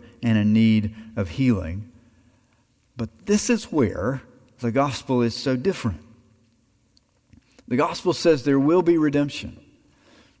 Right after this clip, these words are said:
because of what God has done through Jesus. At the end of the day, are we trusting that there will be redemption in the world because we get it right? No, we will, there will be redemption in the world because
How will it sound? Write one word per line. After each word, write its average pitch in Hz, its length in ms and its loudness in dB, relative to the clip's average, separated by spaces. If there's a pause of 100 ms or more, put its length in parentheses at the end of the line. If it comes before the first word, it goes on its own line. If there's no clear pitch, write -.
(140)
because 135 320 0
of 123 120 0
what 127 220 0
God 156 320 4
has 139 240 0
done 131 320 2
through 123 200 2
Jesus. 104 720 -4 (1700)
At 117 100 -10
the 139 140 2
end 175 120 2
of 151 100 2
the 151 80 2
day, 139 180 6
are 123 140 6
we 127 120 0
trusting 180 560 -2
that 147 240 2
there 151 200 4
will 139 200 2
be 143 200 4
redemption 143 640 0
in 175 120 -2
the 156 100 -2
world 139 540 2 (280)
because 135 400 -2
we 156 240 0
get 175 180 4
it 165 160 2
right? 151 560 -4 (640)
No, 147 460 -4
we 139 260 2
will, 139 240 0
there 160 220 2
will 175 80 2
be 160 140 2
redemption 156 500 -2
in 156 80 -2
the 147 60 0
world 147 320 2
because 139 300 -2